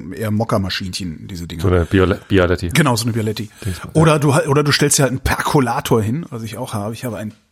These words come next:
Speaker 1: Petromax Perkomax Perkolator. Was so eine
Speaker 2: Was ist das nochmal?
Speaker 1: Das ist so eine, also es ist eine große Blechkanne, so eine Cowboy-Kanne.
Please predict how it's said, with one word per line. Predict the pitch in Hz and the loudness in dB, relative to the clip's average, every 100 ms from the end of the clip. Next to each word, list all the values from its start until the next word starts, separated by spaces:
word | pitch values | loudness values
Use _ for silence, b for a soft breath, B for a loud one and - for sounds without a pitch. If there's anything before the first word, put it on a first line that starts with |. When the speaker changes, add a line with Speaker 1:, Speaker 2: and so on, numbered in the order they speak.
| - | -4
Speaker 1:
Petromax | - 151 - 123 120 117 - - - B B B - | -2 -2 -4 -4 -4 -4 -2 -2 -2 B B B -4
Perkomax | - - - 143 123 117 - - | 0 0 0 0 2 0 2 0
Perkolator. | - 123 - 131 120 127 - 120 143 - B B B B B B B - - | 0 -2 0 2 2 2 0 2 2 0 B B B B B B B -20 -20
Was | 151 123 127 - | -10 -4 0 4
so | 151 | 4
eine | 143 | 6
Speaker 2:
Was | 135 113 | 4 2
ist | 98 | 2
das | 98 | 2
nochmal? | 127 127 143 135 | 4 4 4 2
Speaker 1:
Das | 131 143 - | -2 0 2
ist | 180 - | 2 2
so | |
eine, | 139 135 131 - _ _ _ - - | 4 4 4 -2 _ _ _ -20 -12
also | - 135 135 | -4 -2 0
es | |
ist | - 160 | 0 0
eine | 139 | 2
große | 139 170 135 | 2 2 2
Blechkanne, | 139 - 131 | 0 2 0
so | 123 | 2
eine | 135 | 2
Cowboy-Kanne. | 170 180 127 - 113 101 | 2 2 2 2 0 0